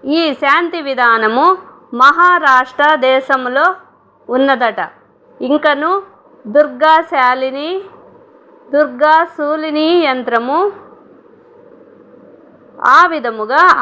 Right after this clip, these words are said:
ఆగిపోయిన గృహ నిర్మాణ ప్రదేశములో స్థాపించినతో ఆటంకములు తొలగిపోయి గృహ నిర్మాణము నిరాటంకంగా జరుగును.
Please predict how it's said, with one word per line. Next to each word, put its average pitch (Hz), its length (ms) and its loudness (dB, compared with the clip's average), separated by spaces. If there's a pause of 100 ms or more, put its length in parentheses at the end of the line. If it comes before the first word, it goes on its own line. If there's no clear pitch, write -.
(140)
ఆగిపోయిన 262 680 -2
గృహ 277 320 0
నిర్మాణ 247 560 0
ప్రదేశములో 254 960 0 (460)
స్థాపించినతో 262 1080 -2 (400)
ఆటంకములు 269 840 0
తొలగిపోయి 247 840 -2 (380)
గృహ 330 220 2
నిర్మాణము 247 840 0 (200)
నిరాటంకంగా 262 1600 -2 (340)
జరుగును. 208 520 -2